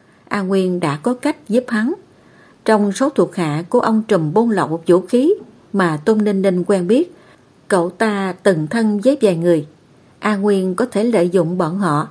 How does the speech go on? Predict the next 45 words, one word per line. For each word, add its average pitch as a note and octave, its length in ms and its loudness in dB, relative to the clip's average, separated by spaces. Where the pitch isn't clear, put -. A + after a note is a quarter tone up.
xin A#3+ 320 2
được E3+ 240 4
vài F#3 240 0
chân G3 320 0
phụ E3 220 0
bếp A#3 320 -2
trên G3+ 200 0
tàu. D#3 220 -2
"A G3+ 120 0
Nguyên G#3 300 2
à, E3+ 280 -4
tôi A3 160 4
không A3 200 2
định F#3 320 0
để F#3+ 160 4
cảnh G#3 240 -2
sát C#4 300 -4
can G3 220 0
dự F3 300 2
vào F#3+ 160 2
việc F3+ 220 0
này. E3+ 220 -2
Tôi A3 120 6
muốn B3 340 4
tự F3+ 180 6
tay G3 300 -2
giết C4 260 0
chết E4 220 2
Tôn G#3+ 180 2
Ninh G#3+ 180 2
Ninh, A3 160 6
cậu E3+ 240 0
có G#3+ 160 2
giúp D#4 220 0
tôi B3 120 6
không?" A#3+ 240 2
Tôn G3 160 2
Bách C4 200 -2
Thần D#3 340 0
day A3+ 120 2
nhẹ E3+ 340 0
sống C#4 200 0
mũi, F#3 300 0
khóe D4 160 0
miệng F3 320 4